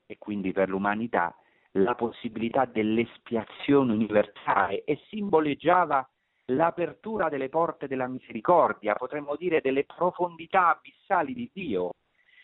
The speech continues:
Questo significa che Gesù Cristo è, secondo San Paolo, il luogo dell'espiazione universale, della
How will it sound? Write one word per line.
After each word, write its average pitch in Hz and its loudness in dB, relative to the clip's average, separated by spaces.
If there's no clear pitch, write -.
Questo 233 0
significa 185 -6
che 175 2
Gesù 202 2
Cristo 170 -4
è, 147 2
secondo 196 -2
San 139 -2
Paolo, 185 2
il 175 -12
luogo 202 2
dell'espiazione 196 -2
universale, 147 0
della 160 4